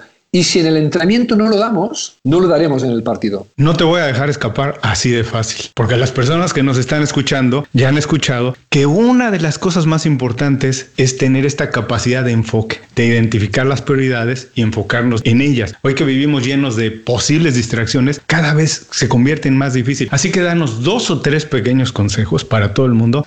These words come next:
Speaker 2: de cómo identificar prioridades y enfocarnos exclusivamente en ellas.
Speaker 1: Mira, pues mira, te voy a dar varias, sí, claro, porque también do-, doy alguna formación en este sentido. La primera es sencillamente usar dos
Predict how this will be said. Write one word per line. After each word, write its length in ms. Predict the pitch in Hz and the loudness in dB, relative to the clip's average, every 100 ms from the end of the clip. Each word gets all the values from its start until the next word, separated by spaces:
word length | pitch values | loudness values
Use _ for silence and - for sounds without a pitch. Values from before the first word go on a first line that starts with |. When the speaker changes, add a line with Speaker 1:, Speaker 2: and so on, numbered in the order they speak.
| - | -2
Speaker 2:
de 120 | 123 | 0
cómo 220 | 135 180 | 2 2
identificar 720 | 180 139 135 120 120 143 147 | 2 2 0 0 0 0 0
prioridades 560 | 147 127 120 131 151 - - | 0 0 0 0 -2 -4 0
y 100 | 131 | 2
enfocarnos 760 | 123 123 - 165 165 165 160 - | 2 0 0 0 2 0 -2 -4
exclusivamente 1160 | 135 - - 139 107 156 165 139 151 147 151 113 | -4 -2 -2 -2 0 0 2 2 2 0 0 2
en 120 | 110 | 2
ellas. 540 | 175 160 110 92 - _ | 2 2 0 -2 -10 _
Speaker 1:
Mira, 300 | 123 117 123 | -4 -2 -2
pues 160 | 131 110 | -2 -2
mira, 380 | 123 110 127 - - | 0 0 -2 -6 -4
te 120 | 117 | 0
voy 140 | 113 | 2
a 40 | 117 | 2
dar 160 | 127 | 0
varias, 380 | 120 120 135 127 | 0 2 0 0
sí, 240 | - 123 127 | 0 -2 0
claro, 300 | 117 131 139 | 0 0 0
porque 220 | 117 120 | -2 0
también 260 | 117 131 131 | 2 2 2
do-, 140 | 139 | 2
doy 180 | 143 139 | 2 2
alguna 260 | 139 147 | 2 0
formación 600 | 139 143 127 151 139 131 131 - _ - | 0 0 0 0 0 0 -6 -16 _ -4
en 160 | 156 156 | 0 2
este 220 | 151 131 | 0 -2
sentido. 680 | - 123 - 190 135 139 - - - | -2 -2 2 2 2 0 -6 -10 0
La 220 | 135 135 | 0 2
primera 500 | 143 196 254 311 294 | 2 2 2 0 0
es 240 | 202 349 - | 0 0 -2
sencillamente 640 | 139 165 156 180 185 233 | -2 0 2 2 2 0
usar 380 | 175 - 180 117 | 0 0 -2 -2
dos 600 | 110 117 117 262 320 - | -2 0 2 2 0 -4